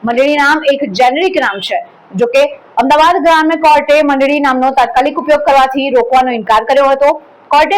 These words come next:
નોંધ્યું હતું કે સમગ્ર મૂલ્યાંકન મુજબ ભલે દાવેદારનો પહેલાનો ઉપયોગનો દાવો માનીએ, છતાં પણ પ્રાથમિક દાવો એ નબળો છે. મંડળી નામ જેનરિક છે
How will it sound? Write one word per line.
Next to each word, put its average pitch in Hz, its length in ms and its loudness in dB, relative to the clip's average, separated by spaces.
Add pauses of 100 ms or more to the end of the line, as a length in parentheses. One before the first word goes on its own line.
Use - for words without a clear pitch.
નોંધ્યું 330 400 2
હતું 466 180 -6 (480)
કે 233 140 -6
સમગ્ર 294 380 0
મૂલ્યાંકન 349 500 0
મુજબ 294 400 0
ભલે 277 180 2 (160)
દાવેદારનો 254 560 2 (160)
પહેલાનો 277 400 -4 (480)
ઉપયોગનો 294 580 2 (220)
દાવો 269 300 2
માનીએ, 214 280 -4 (100)
છતાં 269 300 0
પણ 196 180 -8
પ્રાથમિક 254 460 0
દાવો 226 240 2 (140)
એ 254 80 -2
નબળો 202 260 0 (120)
છે. 220 120 0 (500)
મંડળી 262 340 0
નામ 269 240 0
જેનરિક 277 420 0
છે 330 140 2